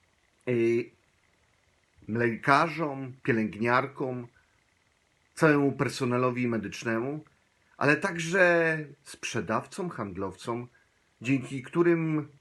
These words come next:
mamy możliwość jedzenia. Ale jednocześnie pytanie o służbę to nie jest to tylko, jak ja jestem wdzięczny za to, że ktoś mi służy.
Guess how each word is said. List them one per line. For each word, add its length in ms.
mamy 520
możliwość 800
jedzenia. 580
Ale 140
jednocześnie 840
pytanie 460
o 80
służbę 440
to 100
nie 140
jest 360
to 460
tylko, 640
jak 260
ja 80
jestem 340
wdzięczny 560
za 140
to, 120
że 120
ktoś 240
mi 100
służy. 420